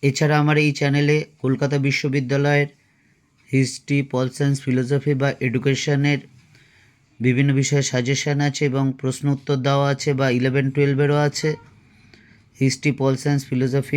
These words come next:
এডুকেশন এবং ক্লাস টেনের ইতিহাস আছে, যা তোমাদের যদি দরকার হয় তোমরা দেখে নিও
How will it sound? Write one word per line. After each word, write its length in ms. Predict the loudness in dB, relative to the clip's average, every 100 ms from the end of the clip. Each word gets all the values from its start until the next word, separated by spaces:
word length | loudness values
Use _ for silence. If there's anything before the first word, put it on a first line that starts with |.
| 0
এডুকেশন 540 | 2 0 0 0 -2 -2 -10 -18 -18 -16 -16 -16 -6
এবং 160 | 0 0 2
ক্লাস 220 | 0 0 -2
টেনের 320 | -2 0 0 0 -4
ইতিহাস 340 | 0 2 2 0
আছে, 280 | -2 -2 -2 -4 -10 -20 -20 _ _ _ _ _ -2
যা 140 | -2
তোমাদের 380 | 0 0 0 0 0
যদি 180 | 0 0
দরকার 400 | 0 -2 0 2
হয় 200 | 2 0
তোমরা 340 | 0 0 2 0 -4 _ _ _ _ _ -8 2
দেখে 260 | 2 4 2
নিও 160 | 4